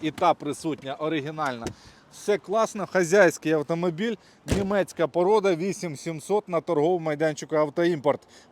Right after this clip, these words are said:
Повний огляд ви зможете побачити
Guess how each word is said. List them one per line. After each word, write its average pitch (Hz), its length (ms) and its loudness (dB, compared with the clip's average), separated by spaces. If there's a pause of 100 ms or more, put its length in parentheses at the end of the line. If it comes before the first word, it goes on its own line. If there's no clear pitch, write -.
Повний 190 520 8
огляд 202 460 4
ви 156 140 0
зможете 160 480 0
побачити 180 800 4